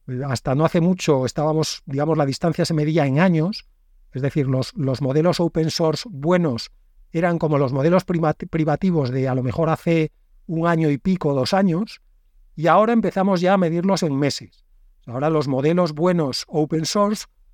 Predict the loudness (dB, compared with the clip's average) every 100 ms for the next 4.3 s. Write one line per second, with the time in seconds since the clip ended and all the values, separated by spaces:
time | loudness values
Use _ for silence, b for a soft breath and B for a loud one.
0 | _ -6 -2 2 2 2 2 0 0 0
1 | 0 0 2 2 -2 0 -2 0 -2 0
2 | 0 0 -4 _ _ _ _ -4 -2 0
3 | -2 -2 -4 -8 -4 -2 0 0 0 0
4 | 0 -2